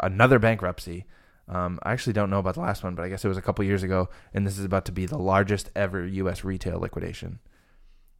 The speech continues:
So, um, go get your sh-, go get your shoes while you can for cheap, 'cause they're not gonna last long. They're closing all of their roughly twenty-one hundred stores in the U S and Puerto Rico in what is likely to be the largest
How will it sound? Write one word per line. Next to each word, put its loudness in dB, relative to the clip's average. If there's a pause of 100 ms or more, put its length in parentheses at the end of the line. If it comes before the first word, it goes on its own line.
(180)
So, -6 (520)
um, -2 (160)
go 2
get 6
your 0
sh-, -8 (120)
go 4
get 0
your 2
shoes 6
while 6
you 2
can 2
for -4
cheap, 0 (560)
'cause -12
they're -4
not 4
gonna 4
last 6
long. -2 (340)
They're 2
closing 4
all 12
of 6
their 8
roughly 2
twenty-one 2
hundred 2
stores 4
in -2
the 0
U 6
S 4
and -2
Puerto 2
Rico -4 (640)
in 0
what -2
is -4
likely -2
to -6
be -4
the -6
largest 0